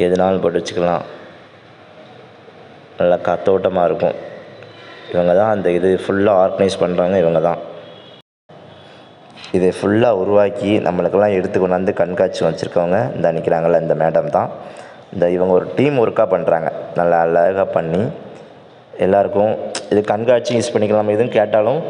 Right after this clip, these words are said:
அவங்க ஒரு ரேட் கொடுக்க சொல்றாங்க. அதை நம்ம கொடுத்து நம்ம வாங்கிக்கலாம். ஓகே, நம்ம மைலோஸ் YouTube சேனல்ல போடுற வீடியோலாம் உங்களுக்கு பிடிச்சிருந்துச்சுன்னா லைக் பண்ணுங்க, ஷேர் பண்ணுங்க, மறக்காம சப்ஸ்கிரைப் பண்ணுங்க. இந்த வீடியோ உங்களுக்கு ரொம்ப பிடிச்சிருந்துச்சுன்னா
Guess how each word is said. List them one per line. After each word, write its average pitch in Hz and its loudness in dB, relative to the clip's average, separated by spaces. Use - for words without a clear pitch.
அவங்க 101 2
ஒரு 98 4
ரேட் 104 -2
கொடுக்க 95 -2
சொல்றாங்க. 95 0
அதை 135 2
நம்ம 95 -2
கொடுத்து 92 -2
நம்ம 90 0
வாங்கிக்கலாம். 90 -2
ஓகே, 95 0
நம்ம 95 0
மைலோஸ் 110 0
YouTube 92 0
சேனல்ல 90 0
போடுற 87 4
வீடியோலாம் 87 0
உங்களுக்கு 90 -2
பிடிச்சிருந்துச்சுன்னா 107 -2
லைக் 92 -4
பண்ணுங்க, 98 0
ஷேர் 92 2
பண்ணுங்க, 95 0
மறக்காம 87 -2
சப்ஸ்கிரைப் 90 0
பண்ணுங்க. 85 -2
இந்த 95 0
வீடியோ 123 2
உங்களுக்கு 98 2
ரொம்ப 107 0
பிடிச்சிருந்துச்சுன்னா 95 -2